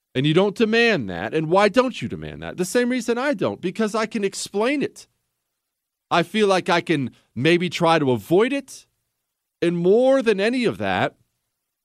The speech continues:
I convince myself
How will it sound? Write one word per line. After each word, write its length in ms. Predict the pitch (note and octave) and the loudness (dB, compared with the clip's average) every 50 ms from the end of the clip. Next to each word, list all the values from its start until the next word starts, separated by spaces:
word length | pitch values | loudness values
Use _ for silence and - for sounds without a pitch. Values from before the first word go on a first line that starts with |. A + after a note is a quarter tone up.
| _ _ _ _ _ _ _ _ _ _ _ _ _ _ _ _ _ _ _ _ _ _ _ _ _ _ _ - | _ _ _ _ _ _ _ _ _ _ _ _ _ _ _ _ _ _ _ _ _ _ _ _ _ _ _ -2
I 60 | D3+ | -2
convince 580 | D#3 - F#3 E3+ D3 B2+ D3 G3 G#3+ G3+ - - | 0 2 2 0 2 2 2 0 0 0 -4 -6
myself 760 | D3+ D3+ C#3+ C3 A#2+ - - C#3 B2+ C3 B2 A#2 - - - | -4 -2 0 0 -2 -2 0 0 2 2 0 -2 -6 -12 -20